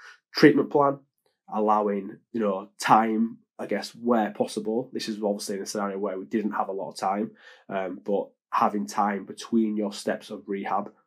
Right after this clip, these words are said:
to allow the body and the nervous system to adapt is really, really important. And ultimately, the, the latter part of the rehab, we exposed him to activities, to positions, to loads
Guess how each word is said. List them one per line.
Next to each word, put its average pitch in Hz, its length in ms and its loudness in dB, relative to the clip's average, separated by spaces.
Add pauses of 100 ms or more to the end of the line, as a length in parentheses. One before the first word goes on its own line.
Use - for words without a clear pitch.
to 98 140 -6
allow 95 300 0
the 92 240 -8
body 101 400 -4
and 98 140 -12
the 98 40 -8
nervous 98 260 -8
system 104 200 -10
to 90 140 -12
adapt - 560 2
is 104 160 -4
really, 101 180 2
really 98 200 -4
important. 113 600 -2 (540)
And 113 340 4
ultimately, 107 720 -4 (100)
the, 104 240 -2 (200)
the 95 80 -6
latter 101 420 -2
part 104 360 -4
of 98 100 -12
the 98 80 -10
rehab, 101 460 -2 (420)
we 107 180 2
exposed 101 640 -4 (120)
him 131 340 4 (500)
to 101 440 2 (640)
activities, 131 720 2
to - 140 -16
positions, 120 960 -2
to 101 280 -4
loads 104 760 -2